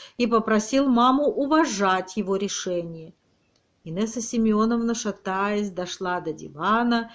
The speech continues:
и грузно на него рухнула. Диван жалобно всхлипнул. Через час домой пришел глава семейства, Гришин отец Борис Ефимович.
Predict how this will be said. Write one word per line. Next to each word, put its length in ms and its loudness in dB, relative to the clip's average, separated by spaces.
и 140 -8
грузно 1080 0
на 180 -8
него 640 -8
рухнула. 1000 -16
Диван 420 -2
жалобно 580 0
всхлипнул. 880 -8
Через 260 -12
час 640 -6
домой 340 2
пришел 420 -2
глава 340 0
семейства, 680 -2
Гришин 400 -2
отец 400 -2
Борис 400 -4
Ефимович. 840 -10